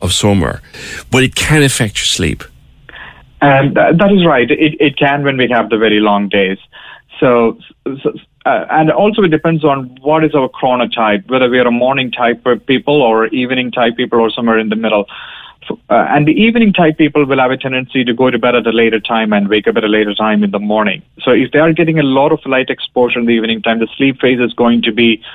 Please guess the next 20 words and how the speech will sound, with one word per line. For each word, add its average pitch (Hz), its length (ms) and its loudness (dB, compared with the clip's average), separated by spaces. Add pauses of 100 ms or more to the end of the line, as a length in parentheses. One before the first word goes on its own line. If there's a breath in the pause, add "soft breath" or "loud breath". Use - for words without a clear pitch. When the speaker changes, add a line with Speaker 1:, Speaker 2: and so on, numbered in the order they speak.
(320 loud breath)
Speaker 2:
pushed, - 400 0 (160)
uh, 113 500 2 (140)
forward, 131 320 2
or 113 100 2
it's 117 120 -4
going 123 240 -2
to 117 100 -4
be 113 80 0
delayed 131 400 2 (100)
further, 101 360 0
and 143 160 -4
which 156 120 -2
is 180 120 0
something 170 240 2
that 120 160 -2
we 110 80 -2
should 107 160 -6
try 117 180 -2
and 110 140 0
avoid, 104 440 -2